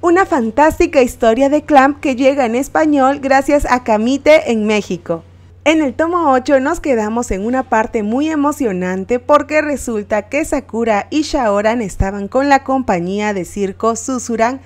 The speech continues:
mientras que Fai y Kurogane llegaron con los chicos del Jinja. Hasta aquí parecen ser bandos rivales y esta vez conoceremos qué hay detrás de esta misteriosa historia.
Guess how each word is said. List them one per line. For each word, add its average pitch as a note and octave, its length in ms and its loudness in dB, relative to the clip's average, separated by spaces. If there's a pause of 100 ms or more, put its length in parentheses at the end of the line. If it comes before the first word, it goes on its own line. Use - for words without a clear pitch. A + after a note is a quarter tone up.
mientras F4 460 2
que B3 140 -2
Fai B3+ 280 2
y C#4 180 -2
Kurogane A#3 760 0
llegaron G#3 500 2
con D4+ 220 4
los C#4 180 2
chicos A#3+ 400 0
del F3 240 -2
Jinja. F#3 460 -4 (260)
Hasta D4 260 4
aquí D4+ 260 2
parecen C4 560 4
ser B3 280 2
bandos A#3 440 2
rivales G3 760 2
y C#4 140 2
esta E4 260 0
vez B3+ 240 2
conoceremos B3+ 840 2
qué C#4+ 120 0
hay D#4 120 4
detrás C4 480 4
de G#3 220 0
esta A3 300 -2
misteriosa A3 960 2
historia. F3+ 680 4